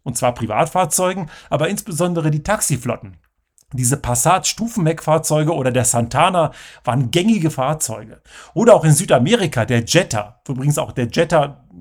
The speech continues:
gab's in Europa auch mal. Aber ganz viel in Südamerika, aber auch in China habe ich dieses Modell sehr, sehr oft gesehen, waren einfach Platzhirsche. Heute ein anderes Bild. Ich war jetzt zwar schon länger nicht mehr dort, aber als ich das letzte Mal da war, war Hyundai schon dominanter.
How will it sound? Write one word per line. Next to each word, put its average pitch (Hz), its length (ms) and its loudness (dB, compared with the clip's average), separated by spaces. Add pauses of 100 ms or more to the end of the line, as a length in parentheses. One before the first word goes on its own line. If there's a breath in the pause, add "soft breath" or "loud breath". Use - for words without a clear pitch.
(120)
gab's 135 300 -4
in 131 100 -2
Europa 120 320 0
auch 156 180 0
mal. 131 260 4 (320 loud breath)
Aber - 300 -4 (120)
ganz 190 240 2
viel 185 140 -4
in 151 80 4
Südamerika, 165 600 0
aber 156 120 2
auch 139 100 0
in 135 100 -2
China 196 320 0
habe 127 140 -2
ich 127 60 -6
dieses 147 200 -2
Modell 139 340 0
sehr, 147 280 0
sehr 147 200 -2
oft - 180 -6
gesehen, 151 460 -2 (260 loud breath)
waren 139 300 4
einfach 156 300 2
Platzhirsche. 127 720 -8 (340)
Heute 170 500 -2 (160)
ein 143 200 -8
anderes 139 380 -4
Bild. 139 360 0
Ich 147 160 -10
war 170 120 2
jetzt 226 120 -2
zwar 175 140 0
schon 151 140 0
länger 160 200 2
nicht 147 120 2
mehr 131 120 2
dort, 139 320 0 (340 loud breath)
aber 147 160 2
als 156 160 4
ich - 60 -8
das 156 140 -4
letzte 175 320 -2
Mal 156 160 2
da 151 220 2
war, 156 180 4
war 127 100 4
Hyundai 127 460 2
schon 113 240 -2
dominanter. 120 680 -2